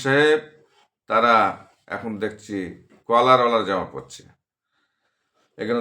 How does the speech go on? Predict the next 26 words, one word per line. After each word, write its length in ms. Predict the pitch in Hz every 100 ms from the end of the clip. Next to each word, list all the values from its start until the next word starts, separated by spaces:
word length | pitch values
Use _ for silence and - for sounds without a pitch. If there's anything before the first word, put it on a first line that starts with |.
| 110
দাদা 180 | 117 117
হুজুর 180 | 120 113
কারণ 140 | 117 107
নিষেধ 220 | 101 110 95
করেছেন, 240 | 98 87 87 -
খবরদার 640 | 113 113 92 113 117 127 -
এগুলো 200 | 101 101 101 - _ _ _ _ _ _ _ - 76 - -
পরবেন 320 | 127 127 117 90
না। 60 | 82
ইমাম 200 | 117 123 107
সাহেব 180 | - 104 95
যারা, 140 | 98 120 98
তাদের 220 | 95 92 87
জন্য 160 | 90 85
আমি 100 | 82 73
বলছি। 240 | 65 64 - _ _ _ _ _ _ _ _ 202
আর 80 | 202
যারা 160 | 120 127 143
মুসল্লিগণ, 640 | - 170 165 165 170 165 - - _ _ _ -
যে 80 | 113 151
সমস্ত 260 | 139 135 131
ইমামরা 340 | 127 127 120 117 104 - _ _ _ _ -
এই 180 | 98 101 90 143 _ _
কলারওয়ালা 520 | 123 131 139 131 127 113
জামা 200 | 120 120 113
পরে, 220 | 120 147